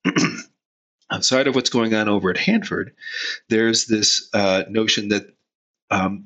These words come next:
we have legends that date back thousands of years. We've got petroglyph evidence that there are strange big cats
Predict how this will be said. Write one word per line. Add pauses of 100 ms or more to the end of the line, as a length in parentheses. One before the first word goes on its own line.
we
have
legends
that
date
back
thousands
of
years.
We've
got
petroglyph (120)
evidence (220)
that
there
are
strange
big
cats